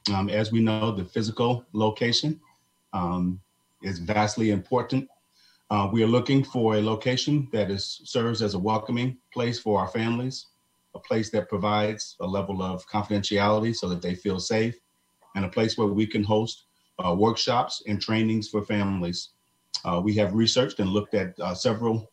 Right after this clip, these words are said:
physical locations and should have that finalized within the next two weeks. And we'll share that with council and our community at large once that is finalized. Next slide, please.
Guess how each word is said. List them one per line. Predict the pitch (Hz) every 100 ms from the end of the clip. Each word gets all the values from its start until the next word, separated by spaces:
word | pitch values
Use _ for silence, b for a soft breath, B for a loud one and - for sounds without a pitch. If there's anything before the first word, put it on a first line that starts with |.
| _ -
physical | 120 - 117
locations | 113 - 113 - 127 127 - -
and | 92 90 92 92 92
should | 117 110
have | 107 104
that | 104 -
finalized | 110 107 101 101 101 101
within | 90 - 95 95 95 -
the | 85
next | 98 - -
two | 107
weeks. | 98 101 101 - 90
And | 90 87
we'll | 87
share | - 98 90
that | 92 87
with | 90 -
council | 208 95 - 92 - b b b b
and | 87
our | 87 90 -
community | 92 95 90 90
at | 87
large | 87 87 87 -
once | 82 85
that | 85 82 -
is | 87 -
finalized. | 87 78 78 78 - - - _ _ _ _ _ _ _ _ _
Next | 87 85
slide, | 92 85 -
please. | 85 87 -